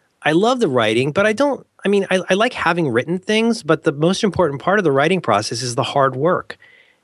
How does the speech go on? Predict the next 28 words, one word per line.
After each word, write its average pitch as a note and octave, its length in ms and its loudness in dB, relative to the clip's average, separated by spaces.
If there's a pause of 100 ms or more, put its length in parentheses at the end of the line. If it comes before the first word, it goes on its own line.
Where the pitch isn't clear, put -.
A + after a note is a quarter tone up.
And C#3+ 360 2
the C#3 60 2
hard F3 220 0
work F3+ 220 0
is D#3 80 0
hard. - 480 -2 (480)
And C3 460 2
it's, - 400 0
it's D3+ 180 -2
something F3+ 240 0
where, D3 180 2
like, C3 280 0
you, D#3+ 200 -2
it, D3+ 200 -2
it D3+ 120 0
is F#3 240 -2
kind D#3+ 200 0
of D3+ 60 0
a D3 60 2
young C3 220 0
person's B2+ 340 -2
game D3 300 0
in G#2 80 -2
some B2 240 0
ways. B2 400 0 (320)
And D3+ 140 2
if C#3 100 -2
it's, C3+ 140 -6